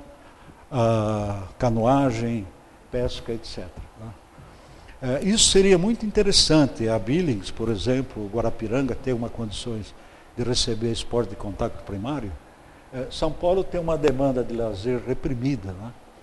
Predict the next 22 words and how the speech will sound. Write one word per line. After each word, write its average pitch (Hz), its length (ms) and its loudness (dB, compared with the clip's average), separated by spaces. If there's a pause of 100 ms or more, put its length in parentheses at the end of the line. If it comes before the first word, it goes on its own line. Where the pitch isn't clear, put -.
(500)
Ah, 113 220 -2
o 104 60 -4
paulistano, 143 600 2
no 160 80 -4
fim 147 180 -6
de 139 80 -4
semana, 135 640 2 (800)
ou 131 140 6
vai 131 240 6
no 127 100 2
aeroporto 120 640 2
ver 110 220 -4
o - 20 -2
avião 107 420 -4
aterrissar, 107 560 -4
ou 156 220 0
passeia 151 460 0
de 139 80 -6
escada 143 320 0
rolante. 120 520 0 (520)
Não 131 120 -8
tem, 139 400 0